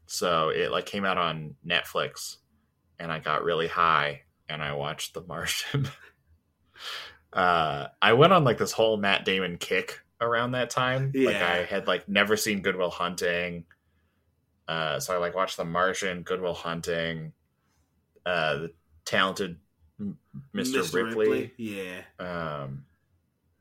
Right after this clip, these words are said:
Speaker 1: and, like, a couple other things that he was in. And I was like, "Damn, Matt Damon's great." <laughs>
Speaker 2: He's
Speaker 1: Like,
Speaker 2: a
Speaker 1: I just,
Speaker 2: very
Speaker 1: like, for,
Speaker 2: likable guy.
Speaker 1: for, like, a full week, like, I would get home from work, smoke a joint, and watch a Matt Damon movie.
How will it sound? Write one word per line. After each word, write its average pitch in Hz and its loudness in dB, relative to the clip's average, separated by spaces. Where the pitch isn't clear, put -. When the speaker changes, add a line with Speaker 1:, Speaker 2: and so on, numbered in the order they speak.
Speaker 1:
and, 101 -2
like, 98 -2
a - -16
couple 135 2
other 110 6
things 92 -2
that 87 -4
he 90 -8
was 85 -2
in. 78 -4
And 90 -8
I 80 -2
was 78 -6
like, 69 -6
"Damn, 92 -4
Matt 104 -2
Damon's 107 0
great." 104 6
<laughs> 139 6
Speaker 2:
He's 175 8
Speaker 1:
Like, 147 12
Speaker 2:
a 151 12
Speaker 1:
I - 12
just, 214 10
Speaker 2:
very 214 10
Speaker 1:
like, 185 12
for, 143 12
Speaker 2:
likable 185 6
guy. 175 2
Speaker 1:
for, 139 12
like, 143 12
a 135 12
full 151 12
week, 120 4
like, 101 2
I 95 6
would 95 -2
get 101 4
home 104 0
from 101 -4
work, 92 -2
smoke 107 0
a 98 -2
joint, 95 -2
and 82 -8
watch 90 -2
a 92 -4
Matt 82 -6
Damon 80 -6
movie. 78 -6